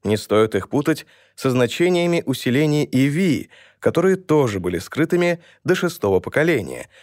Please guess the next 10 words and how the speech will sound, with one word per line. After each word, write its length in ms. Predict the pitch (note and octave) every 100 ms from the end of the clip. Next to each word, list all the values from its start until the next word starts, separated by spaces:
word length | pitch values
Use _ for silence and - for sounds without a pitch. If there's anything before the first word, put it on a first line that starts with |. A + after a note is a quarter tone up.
| _ -
но 160 | G3 A3
могут 260 | F#3+ F#3
развиваться 680 | C#3+ A#2 A2+ F#2 D3 - D#3+
в 40 |
зависимости 800 | A#2+ G2+ A2 - B2+ - C3+ C3+ - -
от 140 | E3
попадающихся 840 | D#3 D3+ A2+ A2 A2+ - B2+ - C3+
в 60 |
бою 260 | A2+ F#2+ D2
противников. 840 | - A2 - A2+ C#2 - G1+ -